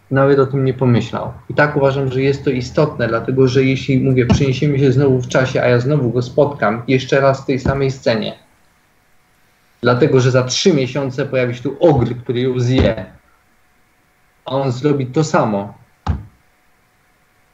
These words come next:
to tak, chciałbym to spróbować chociaż powstrzymać. Nie, nie chcę go zabijać, ale zamierzam z nim porozmawiać na ten temat. Dlatego, że nic nie zrobienie i po prostu udawanie, że wszystko było w porządku,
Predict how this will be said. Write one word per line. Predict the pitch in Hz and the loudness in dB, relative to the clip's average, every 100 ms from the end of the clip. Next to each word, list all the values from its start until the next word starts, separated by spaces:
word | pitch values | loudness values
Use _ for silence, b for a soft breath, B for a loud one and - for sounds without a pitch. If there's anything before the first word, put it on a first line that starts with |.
| - | -6
to | 147 | -4
tak, | - 170 143 | 0 0 0
chciałbym | - - 151 151 | -4 0 2 2
to | 147 | 0
spróbować | 147 - 139 151 147 | -2 -2 0 0 0
chociaż | 139 135 | -2 -2
powstrzymać. | - 127 - - 117 95 92 B - | 0 -4 -4 -2 0 4 2 B -8
Nie, | 139 151 | 2 4
nie | 143 160 | 4 2
chcę | 156 139 | 2 2
go | 120 | 2
zabijać, | 120 110 120 131 139 | 0 -2 0 -2 -2
ale | 135 123 | -2 0
zamierzam | 131 131 131 | 0 2 0
z | 123 | 0
nim | 131 | 0
porozmawiać | 135 127 123 123 107 | 2 2 4 4 2
na | 104 | 0
ten | 107 | -6
temat. | 101 - - - - - - _ _ _ - _ _ _ _ _ _ _ _ _ _ _ _ _ _ _ - - - _ - | -6 -10 -10 -14 -18 -20 -20 _ _ _ -20 _ _ _ _ _ _ _ _ _ _ _ _ _ _ _ -8 -8 -8 _ -4
Dlatego, | 113 117 131 127 | 0 2 4 6
że | 127 | 6
nic | 131 196 196 | 6 4 4
nie | 123 | 0
zrobienie | 117 110 104 101 104 | 2 -2 0 0 -2
i | |
po | 104 | -2
prostu | 127 127 | -4 -2
udawanie, | 123 117 131 131 120 | 0 2 0 -2 -4
że | 123 | -6
wszystko | - 147 - 123 113 | -6 -8 0 2 2
było | 113 131 120 | 2 0 0
w | - | -2
porządku, | 127 131 123 120 - 147 143 | -2 0 0 -2 -2 0 -2